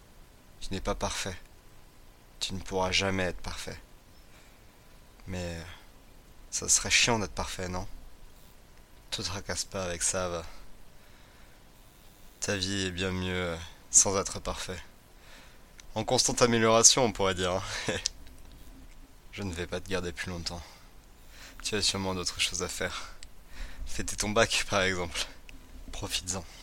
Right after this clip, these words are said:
Éclate-toi. Rigole. C'est ce que tu fais de mieux, non ? Souris. Souris à la vie. Souris à tes amis. Et surtout, euh, remercie ton entourage.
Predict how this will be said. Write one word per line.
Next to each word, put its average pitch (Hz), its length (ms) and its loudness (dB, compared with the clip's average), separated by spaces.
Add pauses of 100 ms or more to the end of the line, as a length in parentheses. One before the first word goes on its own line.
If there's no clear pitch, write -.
(400)
Éclate-toi. 95 580 0 (280)
Rigole. 95 500 2 (840)
C'est - 120 10
ce - 60 12
que 123 80 6
tu - 100 4
fais - 160 4
de 98 80 0
mieux, 110 220 6
non ? 98 180 0 (920)
Souris. 95 460 4 (460)
Souris 120 320 4
à 110 80 8
la 98 140 8
vie. 92 160 -4 (420)
Souris 107 320 4
à 98 80 8
tes 98 180 2
amis. 90 220 -2 (1300)
Et 104 40 -8
surtout, 95 340 0
euh, 90 260 -4 (800)
remercie 95 420 2
ton 98 140 0
entourage. 85 520 -6